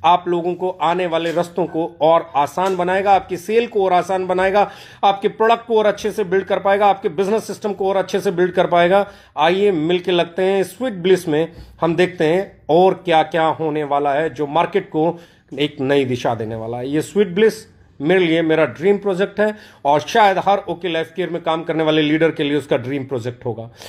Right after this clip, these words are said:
ये ड्रीम इवेंट, ये ड्रीम प्रोजेक्ट, मैं एक ही चीज़ कहता हूं कि इसके बाद मार्केट में एक नया मोमेंटम और एक नया माहौल बनेगा जिससे अचीवर्स की एक बड़ी लाइन शायद लग जाए। क्यों, शायद क्यों बोल रहा हूं?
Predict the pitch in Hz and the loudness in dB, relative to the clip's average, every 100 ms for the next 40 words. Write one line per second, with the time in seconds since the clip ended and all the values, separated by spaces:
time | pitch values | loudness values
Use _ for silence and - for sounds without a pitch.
0 | - - 160 214 143 208 226 208 156 135 | -20 -4 2 2 0 0 2 2 2 -2
1 | 113 - _ - 180 139 226 220 190 139 | -6 -14 _ -2 -2 0 0 0 -2 -2
2 | 139 - - - _ 165 170 180 220 233 | -4 -6 -18 -20 _ -4 0 2 4 2
3 | 208 175 202 190 208 202 170 180 170 180 | 0 0 -4 -4 -8 -8 -4 -4 -2 -4
4 | 185 175 170 - 170 156 165 160 160 175 | -2 -4 -2 2 2 4 2 2 0 -2
5 | 160 160 160 165 170 156 143 165 190 180 | -6 -8 -6 -8 -8 -8 -2 2 4 2
6 | 160 156 160 156 165 156 151 151 156 151 | 0 -2 -4 -4 -4 -2 -4 -4 -2 -2
7 | 143 156 143 143 151 170 143 147 165 - | 0 0 0 -2 -2 -2 -4 -8 -10 -4
8 | 151 151 202 202 226 - - - _ _ | -6 -4 -2 0 0 -2 -16 -20 _ _
9 | - 160 139 147 151 139 151 156 151 _ | -6 -6 -2 -2 0 2 0 0 -6 _
10 | _ - - 226 240 180 151 131 135 135 | _ -12 0 4 4 2 -4 -4 -4 -4
11 | 131 _ _ _ 196 214 220 - - - | -6 _ _ _ 0 0 -2 -14 -14 0
12 | 170 190 196 208 202 196 214 | 2 2 -2 -2 -2 -2 -2